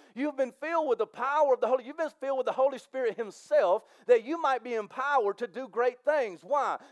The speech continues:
Not to make you great, but to make him known and to make him great and to glorify him. You have been filled. You have been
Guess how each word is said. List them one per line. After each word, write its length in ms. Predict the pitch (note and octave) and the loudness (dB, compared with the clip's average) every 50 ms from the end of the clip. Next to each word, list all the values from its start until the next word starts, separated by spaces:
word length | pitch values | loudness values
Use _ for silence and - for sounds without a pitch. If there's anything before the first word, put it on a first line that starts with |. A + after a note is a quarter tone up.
| _ | _
Not 240 | - - C4 C4+ - | -2 -2 0 0 0
to 100 | C#4+ C#4 | -2 -2
make 300 | B3+ B3 C4 C4+ C#4 - | 0 0 0 0 0 -2
you 100 | C#4 C#4 | -8 -14
great, 400 | A3 F#3 F#3 G3+ G#3 A3+ B3 - - _ _ _ | -12 -4 0 2 2 2 2 0 -6 _ _ _
but 160 | A#3 B3 B3 - | 4 4 4 2
to 100 | B3+ A#3 | -2 -4
make 300 | G#3+ G#3+ A#3 A#3 A3+ - | -2 -2 -2 -2 -2 -4
him 440 | - - D#4 E4 D#4+ D4 A#3 G#3 G3+ | -6 -2 2 4 4 2 2 0 0
known 340 | G3 F#3+ E3+ D3+ C#3 C#3+ | 2 2 2 0 -2 -4
and 100 | D#3+ E3 | -10 -8
to 100 | - A3 | -8 -4
make 220 | G3+ G#3 G#3 G#3 - | -2 -2 -4 -4 -6
him 360 | - - D#4 E4+ E4+ D4+ B3+ | -8 -4 -2 0 -2 -2 -4
great 320 | F3+ E3 F#3+ F3 D3+ C3 - _ - - | -4 -2 0 0 0 -2 -6 _ -8 -6
and 120 | A#3+ B3 | -4 -4
to 40 | B3 | -2
glorify 580 | G3 A#3 A3+ A3+ G#3+ A3 A3+ G#3 G#3 G3+ G#3 | 2 2 2 2 2 0 0 0 0 -2 -4
him. 340 | F#3+ B3+ E4+ F4 D#4+ A#3 D#3 A2+ G2 _ _ _ _ _ _ G3 | -4 -4 -2 0 0 0 -2 -6 -12 _ _ _ _ _ _ _
You 140 | G#3+ C4 D4 | -6 -2 0
have 240 | C#4+ B3+ A#3+ G3+ G3+ | 0 0 -2 -2 -2
been 200 | C4 A#3+ A#3 A#3 _ - | -4 -4 -4 -8 _ -10
filled. 500 | D#4+ E4+ F4 E4 C4 G3 C#3+ A2+ - - _ _ _ _ | -6 -4 0 2 2 0 0 -2 -8 -12 _ _ _ _
You 160 | - B3 D4+ D4+ | -10 -6 -4 0
have 260 | C#4+ C#4 C4 G#3+ G3 | 0 0 0 0 -2
been 240 | C4+ D#4 D4+ C#4 | 0 2 2 2